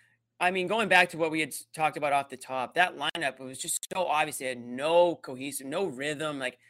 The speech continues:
no mojo. And you could just see the Blazers every possession getting more and more confident, hitting these shots. Nurkic was an absolute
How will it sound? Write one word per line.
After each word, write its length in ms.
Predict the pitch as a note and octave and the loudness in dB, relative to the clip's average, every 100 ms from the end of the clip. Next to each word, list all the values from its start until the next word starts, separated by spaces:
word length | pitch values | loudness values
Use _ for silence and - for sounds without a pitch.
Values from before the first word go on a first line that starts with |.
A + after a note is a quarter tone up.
| _ | _
no 200 | D3 G#3+ | 2 4
mojo. 640 | G3+ D#3+ E3+ D#3+ F#3+ G3 G3 | 6 4 4 2 4 4 4
And 140 | F3 E3 - _ _ _ _ _ _ - | 2 0 -8 _ _ _ _ _ _ -10
you 160 | F#3 | -8
could 140 | A3 A#3+ | -6 -6
just 340 | B3 A3+ - | -2 0 0
see 420 | A3 A#3 G3 E3 - | 0 0 0 0 -4
the 80 | D3+ | -8
Blazers 500 | B2+ D#3 F#3+ D#3 C3+ - | -6 0 0 0 -4 -2
every 260 | D#3+ F#3 G#3+ | -2 0 -4
possession 540 | F3 F3 F#3 D#3+ C3 | -2 2 2 0 -6
getting 260 | B2+ B2+ A#2+ | -6 -6 -6
more 180 | C#3 | -6
and 80 | D#3 | -4
more 140 | D#3 D3+ | -4 -6
confident, 640 | - D3+ D3 - B2+ G#2+ _ _ _ | -6 -8 -8 -8 -10 -10 _ _ _
hitting 200 | F#3 G3 | -6 -4
these 140 | E3+ | -2
shots. 240 | F3+ D3 B2+ | -2 -4 -4
Nurkic 400 | C#3 F#3+ A3 F3+ | -4 -4 -4 -6
was 180 | F3+ | -6
an 100 | D3+ | -6
absolute 540 | A#2+ D#3 B3 E3 D3 | -6 -6 -6 -6 -6